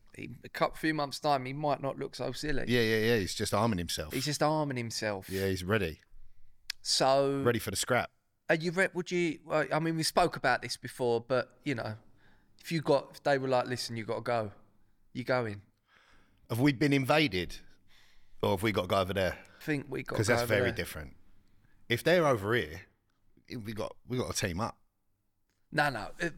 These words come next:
Speaker 1: by the time that they would come over here, it's done.
Speaker 2: You reckon?
Speaker 1: Yeah, yeah, yeah. You need to go over there and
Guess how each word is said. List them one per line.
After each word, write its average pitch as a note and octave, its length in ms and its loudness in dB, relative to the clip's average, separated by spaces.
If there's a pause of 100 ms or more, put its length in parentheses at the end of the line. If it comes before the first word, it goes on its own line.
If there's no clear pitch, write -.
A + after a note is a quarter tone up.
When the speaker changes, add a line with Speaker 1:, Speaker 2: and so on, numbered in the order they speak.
Speaker 1:
by F3+ 100 6
the F3 100 4
time G#3+ 260 4
that F#3+ 140 2
they E3+ 200 4
would D3+ 340 -2
come D#3+ 200 2
over D3 300 2
here, B2 320 0
it's - 140 -12
done. A2+ 340 -2 (680)
Speaker 2:
You C3+ 220 4
reckon? B2 380 2
Speaker 1:
Yeah, G3+ 160 6
yeah, D#3+ 180 2
yeah. C3 300 0 (120)
You D#3 140 -2
need D#3+ 180 0
to D3 80 0
go C#3 220 6
over B2+ 160 2
there B2+ 240 2
and A#2+ 200 -6